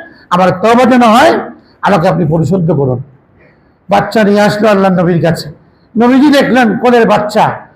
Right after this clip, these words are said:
রুটি খাচ্ছে, বুঝতে পারলেন বাচ্চা এখন তার মা ছাড়াও থাকতে পারবে, অন্যান্য খাবারে অভ্যস্ত। এরপরে গিয়ে আল্লাহ নবী তার এই প-, পবিত্রতা, তার যে পরিশুদ্ধ হওয়ার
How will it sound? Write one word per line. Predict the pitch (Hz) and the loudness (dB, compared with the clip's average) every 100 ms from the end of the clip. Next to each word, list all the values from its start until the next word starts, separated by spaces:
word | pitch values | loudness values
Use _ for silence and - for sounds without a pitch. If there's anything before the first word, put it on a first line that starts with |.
| _ - | _ -2
রুটি | 220 240 | 0 2
খাচ্ছে, | 208 214 - 175 | 0 -2 -2 -2
বুঝতে | 170 214 254 | 0 -2 0
পারলেন | 254 233 214 175 160 - - 170 | 2 2 2 0 -4 -10 -12 -4
বাচ্চা | 208 - 233 | -2 0 0
এখন | 220 202 240 214 | 2 2 0 2
তার | 208 | 0
মা | 196 214 | 0 0
ছাড়াও | - 214 | 0 2
থাকতে | 247 214 220 190 | 2 0 -2 0
পারবে, | 180 170 175 - - _ - | 0 0 -2 -4 -14 _ -2
অন্যান্য | 214 214 294 277 | 0 2 2 2
খাবারে | 196 208 202 | 2 2 2
অভ্যস্ত। | 170 147 - - 170 - _ _ _ _ | 0 -2 -6 -6 -8 -8 _ _ _ _
এরপরে | 262 320 339 - 254 269 269 | -2 0 0 0 2 2 2
গিয়ে | 233 247 | 2 2
আল্লাহ | 208 226 214 240 | 2 2 2 2
নবী | 214 254 320 302 196 - - _ _ _ | 2 2 2 0 -2 -8 -20 _ _ _
তার | 226 247 330 349 - - | 0 2 2 0 -2 -2
এই | 269 214 - | 0 0 -2
প-, | 269 - - _ _ _ | -8 -8 -18 _ _ _
পবিত্রতা, | - 285 339 320 294 269 190 - - - _ _ _ | -2 0 2 2 2 2 0 -2 -10 -20 _ _ _
তার | 247 320 311 | 0 0 2
যে | 320 | 0
পরিশুদ্ধ | 311 294 294 - 330 294 | 0 0 0 2 0 2
হওয়ার | 302 220 | 2 2